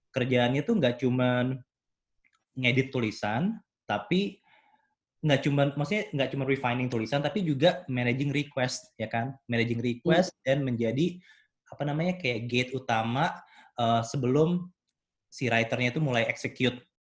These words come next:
Speaker 1: Udah gitu, dia juga hadir di setiap brainstorm, nah, nah, nah, nah, nah, nah, gitulah. Jadi yang benar-benar mastiin orang yang paling ngerti tentang produknya, orang yang paling ngerti tentang guideline-nya,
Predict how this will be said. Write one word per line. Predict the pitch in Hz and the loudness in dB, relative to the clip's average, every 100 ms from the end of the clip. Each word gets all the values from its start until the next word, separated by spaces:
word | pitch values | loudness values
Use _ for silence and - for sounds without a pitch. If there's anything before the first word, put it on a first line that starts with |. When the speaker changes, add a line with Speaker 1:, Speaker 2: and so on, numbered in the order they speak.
| _ - | _ -8
Speaker 1:
Udah | 139 127 | -2 -2
gitu, | 127 127 170 170 | -2 -2 -2 0
dia | 139 139 | 0 0
juga | 160 131 120 120 - - - | 0 0 2 0 -2 -16 -10
hadir | 127 117 123 143 151 | -2 -2 0 0 0
di | 127 | -4
setiap | 117 127 113 123 | -4 -4 -2 -2
brainstorm, | 113 104 107 - 117 127 156 170 175 | -4 -4 -4 -6 -2 0 2 0 -2
nah, | 127 | -2
nah, | 117 | 0
nah, | 117 117 | 2 2
nah, | 117 | 0
nah, | 120 | 2
nah, | 127 120 | 2 0
gitulah. | 113 156 160 - - - - _ | 0 4 4 4 -2 -20 -20 _
Jadi | 123 139 | -4 0
yang | 180 151 | 2 2
benar-benar | 127 135 165 156 _ _ | 0 0 -2 -4 _ _
mastiin | 127 120 - 120 147 170 180 - _ _ _ _ - 113 | -8 -8 -4 -2 0 0 -2 -6 _ _ _ _ -6 -2
orang | 117 160 | 0 0
yang | 131 | 0
paling | 120 117 113 | 0 0 0
ngerti | 110 123 | -4 -4
tentang | 120 110 104 | -2 -2 -2
produknya, | 104 104 117 151 147 151 127 | -2 -2 -2 -2 -2 0 0
orang | 110 127 | -2 -2
yang | 117 113 - | -2 -4 -8
paling | - | -10
ngerti | 113 120 110 | -8 -6 -6
tentang | 110 107 110 - - _ | -4 -4 -6 -12 -20 _
guideline-nya, | 117 113 104 117 123 135 147 147 143 143 147 | -10 -4 -4 -2 0 0 0 2 2 0 -2